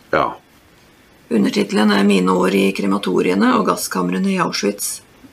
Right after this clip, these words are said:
Speaker 2: noe som heter Philip Müller, <clears throat> som har skrevet. Og den boka er oversatt av Per Kvale.
Speaker 1: Ja,
Speaker 2: Han
Speaker 1: Per
Speaker 2: som jeg
Speaker 1: Kvale
Speaker 2: nevnte i
Speaker 1: vet
Speaker 2: stad.
Speaker 1: jeg er. Ja,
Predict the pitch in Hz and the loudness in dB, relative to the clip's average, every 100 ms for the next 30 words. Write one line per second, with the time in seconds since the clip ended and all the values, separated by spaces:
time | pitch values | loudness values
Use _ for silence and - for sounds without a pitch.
0 | - - 214 208 196 185 196 185 185 180 | -14 -6 -4 -4 -6 -6 -2 -2 0 -2
1 | 165 170 202 - - - - - - - | -2 0 -2 -4 -20 -20 -20 -20 -20 -20
2 | - - - - - - - 220 220 196 | -20 -20 -20 -20 -12 -6 0 4 4 4
3 | 190 208 202 214 180 175 247 - - - | -2 -4 -2 0 0 2 0 -2 -12 -20
4 | - 196 180 196 220 285 285 - - - | -6 -6 0 0 2 0 -4 -16 -20 -20
5 | - - - - - 196 180 220 220 226 | -20 -20 -20 -20 -2 -2 0 2 4 6
6 | 185 147 - 185 - 208 196 202 214 226 | 4 4 -2 -2 -4 -2 0 0 2 2
7 | 180 214 294 - 107 131 165 - 147 147 | 4 2 -2 -2 2 4 2 0 2 2
8 | - 165 110 113 127 113 - 135 139 104 | 4 4 4 2 0 -2 0 2 4 4
9 | 113 123 | 4 4